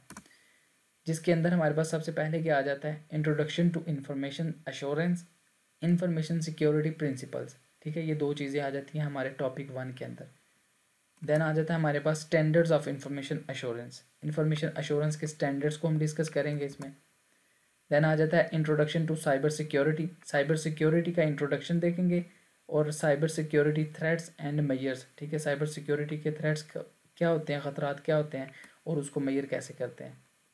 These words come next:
ये आ जाएगा लेक्चर नंबर थ्री के अंदर। Then आ जाता है हमारे पास introduction to cryptography, कि what is cryptography, what is the importance of cryptogra-, cryptography, ठीक है। ये हम,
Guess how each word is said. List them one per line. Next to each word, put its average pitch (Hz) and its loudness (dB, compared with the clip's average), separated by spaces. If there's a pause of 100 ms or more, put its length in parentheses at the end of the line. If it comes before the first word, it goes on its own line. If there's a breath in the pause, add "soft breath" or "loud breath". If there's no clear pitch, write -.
ये 151 2
आ 147 6
जाएगा 143 0
लेक्चर 139 -4
नंबर 135 -6
थ्री 139 -14
के 127 -10
अंदर। 123 -10 (720 soft breath)
Then 165 2
आ 170 6
जाता 170 4
है 175 4
हमारे 156 4
पास 160 0
introduction 151 0
to 151 0
cryptography, 127 0 (800 soft breath)
कि 151 4
what 151 2
is 160 0
cryptography, 147 2
what 147 0
is 151 -2
the 151 2
importance 143 0
of 151 -4
cryptogra-, 139 -2 (460)
cryptography, 147 -2
ठीक 147 -4
है। 160 -2
ये 143 -4
हम, 147 -2